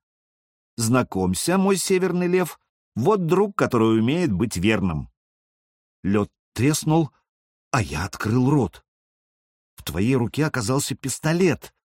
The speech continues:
Не очень большой, но такой, как бы это выразиться, настоящий. "И ты умеешь им пользоваться?" —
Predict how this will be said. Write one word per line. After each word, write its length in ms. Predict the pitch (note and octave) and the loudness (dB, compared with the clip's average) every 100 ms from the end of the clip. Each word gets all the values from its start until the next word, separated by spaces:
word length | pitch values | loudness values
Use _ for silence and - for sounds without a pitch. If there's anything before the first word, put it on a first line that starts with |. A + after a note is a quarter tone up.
| _ _ | _ _
Не 100 | G#2+ | -2
очень 280 | G#2 D3 C#3+ | 0 0 2
большой, 400 | G#2 G2 - E3 | 2 2 2 2
но 120 | C3 | 2
такой, 280 | G#2 - D#3 | 0 0 0
как 140 | C#3+ G#2+ | 0 0
бы 120 | A2+ | 0
это 160 | G#2 | 0
выразиться, 680 | G#2 B2+ B2+ A2+ - B2 A2+ - _ _ _ _ _ - | 0 0 0 -2 -2 -2 -2 -4 _ _ _ _ _ -8
настоящий. 1000 | F2 A2 - C3 G#2 F3 - - E2 - _ _ _ _ _ _ _ _ _ _ _ _ _ | -4 -2 -2 0 0 0 0 -2 -6 -10 _ _ _ _ _ _ _ _ _ _ _ _ _
"И 100 | C#3+ | -6
ты 140 | - G#2+ | -2 -2
умеешь 440 | A2 A2+ B2+ - | 0 2 0 0
им 100 | C3 | -2
пользоваться?" — 680 | - F3+ F#3+ G3+ - A2 D#2 | 0 -2 2 0 0 -4 -6